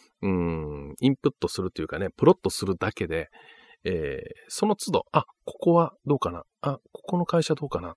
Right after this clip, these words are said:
ていうのがね、えー、その都度興味を、お、パッとひらめく時があって、そういう時はすぐにもうね、アポイントを取っちゃうんです。うん、すぐ行動ですね。えー、思ったらすぐ行動。うん、これが原則ですね。うん。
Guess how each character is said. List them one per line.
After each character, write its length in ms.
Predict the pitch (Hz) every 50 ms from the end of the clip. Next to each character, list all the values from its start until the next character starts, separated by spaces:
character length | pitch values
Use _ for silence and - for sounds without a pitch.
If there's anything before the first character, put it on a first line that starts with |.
| _ -
て 80 | 120
い 20 | 113
う 40 |
の 60 | 95 80
が 80 | 80
ね、 180 | 85 92 82 - _ - - - _ _ _ -
え 80 | 104 98
ー、 20 |
そ 160 | - - 190
の 80 | 202 208
都 120 | 196 - -
度 80 | 135
興 280 | - - - 151 156 147
味 140 | 120 95 85
を、 60 | - - -
お、 480 | 87 85 80 76 71 69 65 - - _ -
パ 80 | 135
ッ 40 | 143 _ _ _ -
と 160 | - - - -
ひ 140 | - - -
ら 140 | 117 110 110
め 100 | 110 110
く 100 | - -
時 280 | - 82 - - 87
が 80 | 76 73
あ 20 |
っ 20 | 71 _ _ -
て、 160 | 69 - - _ _ _ _ _ _ _ -
そ 180 | - - 202
う 40 | 233
い 80 | 254 233
う 40 | 175
時 60 | 135
は 80 | -
す 160 | - - - 165
ぐ 100 | 139 98
に 120 | 82 78
も 160 | 82 85 78
う 40 | 80
ね、 180 | 92 98 - - _ -
ア 80 | 101 101
ポ 160 | - 117 107
イ 40 | 95
ン 20 |
ト 100 | - 76
を 40 | -
取 180 | - - 101
っ 20 | - -
ち 100 | - 69
ゃ 20 |
う 80 | - -
ん 20 |
で 60 | -
す。 240 | - - - - _ _ _ _ -
う 60 | - 85
ん、 280 | 76 67 - - - _ - -
す 220 | - - - - 175
ぐ 60 | -
行 240 | - - - 90 82
動 160 | 76 76 71
で 80 | - -
す 100 | - -
ね。 120 | 143 175 - _ _ _ _ _ _ _ _ _ -
え 300 | - 95 82 69 69 64
ー、 40 | - _ -
思 180 | 117 143 156
っ 20 | - _ -
た 60 | - -
ら 40 | -
す 180 | - - -
ぐ 80 | 82 78 _ -
行 200 | - 80 73 71
動。 100 | - - - -
う 100 | - 87
ん、 60 | 98 -
こ 100 | - -
れ 80 | 151 127
が 120 | 127 117
原 180 | 107 104 104 95
則 200 | - 92 92 85
で 100 | 78 -
す 100 | - 85
ね。 140 | 95 95 80 _ _ _ -
う 60 | -
ん。 80 | 95